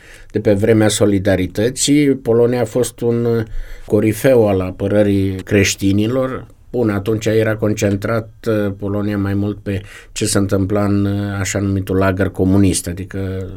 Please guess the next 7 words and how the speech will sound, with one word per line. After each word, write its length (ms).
Uniunea 400
Sovietică 580
și 200
țările 320
satelite. 720
Dar, 400
uh, 280